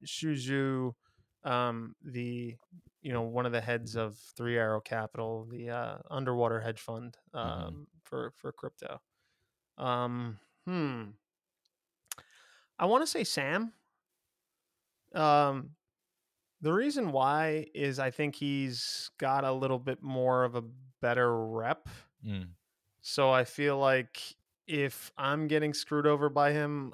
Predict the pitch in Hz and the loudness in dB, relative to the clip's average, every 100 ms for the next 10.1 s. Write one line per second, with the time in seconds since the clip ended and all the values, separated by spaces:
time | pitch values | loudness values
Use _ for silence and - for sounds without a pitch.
0 | - - 127 127 135 - 131 123 131 135 | -12 -12 -2 0 2 2 4 4 6 4
1 | 135 135 - - 143 - 147 147 147 143 | 4 -2 -8 -6 -4 0 0 2 2 0
2 | 143 147 143 - 151 143 196 170 165 175 | 2 2 0 0 0 2 4 4 6 10
3 | 202 202 - 175 - _ - - 90 90 | 10 10 8 -2 -8 _ -18 2 6 6
4 | 170 156 156 151 156 151 170 165 139 135 | 4 2 2 4 4 4 2 2 2 4
5 | 151 139 147 131 - 135 - 135 127 127 | 0 -2 -2 -2 -4 -8 -6 2 4 4
6 | 127 - - - _ _ _ 120 120 117 | 2 -2 -14 -20 _ _ _ -4 -2 -2
7 | 113 113 - - 139 131 135 127 127 113 | -4 -10 -18 -18 -8 0 0 2 0 0
8 | - - 123 120 120 - _ _ _ _ | -2 2 4 4 0 -2 _ _ _ _
9 | _ - 143 120 113 110 131 117 117 - | _ -8 -4 -2 -4 -4 0 0 0 -4
10 | - | -20